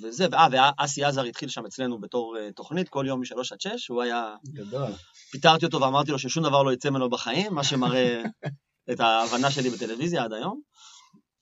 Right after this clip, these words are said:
Speaker 1: אה, אבל היה, היה מיזם מאוד מעניין של איזושהי קבוצת תקשורת,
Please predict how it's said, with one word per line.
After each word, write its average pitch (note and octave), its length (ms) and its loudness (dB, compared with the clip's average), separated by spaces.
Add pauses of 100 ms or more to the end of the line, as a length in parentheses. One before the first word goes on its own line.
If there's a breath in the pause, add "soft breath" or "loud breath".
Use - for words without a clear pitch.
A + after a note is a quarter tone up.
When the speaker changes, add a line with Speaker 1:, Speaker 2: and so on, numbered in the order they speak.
(100)
Speaker 1:
אה, G#2 460 -10
אבל A2+ 120 -2
היה, D3+ 220 8
היה C#3+ 100 2
מיזם C3+ 300 0
מאוד B2 220 0
מעניין A2+ 280 -6
של G#2 140 -10
איזושהי G#2+ 220 -10
קבוצת A2 240 -10
תקשורת, A#2 460 -10